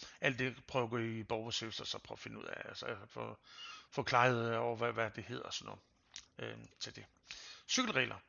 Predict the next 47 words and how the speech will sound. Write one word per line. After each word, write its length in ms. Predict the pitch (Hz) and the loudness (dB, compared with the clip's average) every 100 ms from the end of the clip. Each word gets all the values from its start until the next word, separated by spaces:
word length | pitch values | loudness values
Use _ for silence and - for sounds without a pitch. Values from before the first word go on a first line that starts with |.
| - | -10
seks 280 | - 127 - | -6 -2 0
komma 160 | 143 | 4
nul. 180 | 151 190 - - - - - | 4 4 0 -16 -16 -2 4
At 140 | 202 | 6
hoppe 300 | 139 214 220 | 10 10 10
på 160 | - 190 | 2 2
en 100 | 165 | 4
ting, 280 | 190 202 | 2 2
som, 380 | - 160 151 143 - - - - | 2 0 -4 -10 -14 -20 -20 -14
som 180 | - 151 | 2 6
man 160 | 139 156 | 8 8
ikke 160 | 208 | 8
kan, 200 | - 185 | 6 4
blive 180 | 151 185 | 4 0
taget 420 | 180 - 170 208 | 2 4 6 6
som 180 | - 156 | 4 0
to 200 | - 202 | 0 0
komma 240 | - 156 160 | 0 0 0
ni, 120 | 175 - _ - | -2 -10 _ -2
to 160 | 180 | 0
komma 160 | 151 143 | 0 0
ni 60 | 170 | -2
i 200 | 160 160 | -2 0
power 300 | 127 143 143 | 6 6 6
gaming. 420 | 135 131 131 123 - - - - - - - _ - - | 0 0 -2 -6 -14 -18 -16 -16 -18 -20 -20 _ -6 4
Så, 260 | 120 117 117 - | 4 4 -2 -8
så 100 | - | -4
tænk 220 | 127 190 | 0 4
over 180 | 160 139 | 6 4
det. 160 | 127 123 - _ _ _ _ _ _ _ _ _ _ - - - - | 2 -8 -12 _ _ _ _ _ _ _ _ _ _ -8 -8 -12 0
Kør 180 | - 196 | 8 10
realistisk. 600 | 185 208 208 175 147 - - | 10 8 4 2 0 -4 -4
Hvis 140 | 160 | -2
du 80 | 139 | 0
kører 200 | - 190 | 6 6
på 140 | 180 175 | 8 8
en 100 | 147 | 12
vej, 260 | 160 180 | 12 12
så 140 | 160 180 | 8 4
er 40 | |
det 160 | 135 151 | 4 0
din 160 | 190 | 2
skyld, 280 | - 180 156 | 2 2 2
hvis 160 | 147 - | 2 0
du 80 | |
bliver 180 | 135 123 | 0 2
påkørt. 400 | 110 147 - 120 | 6 4 4 -4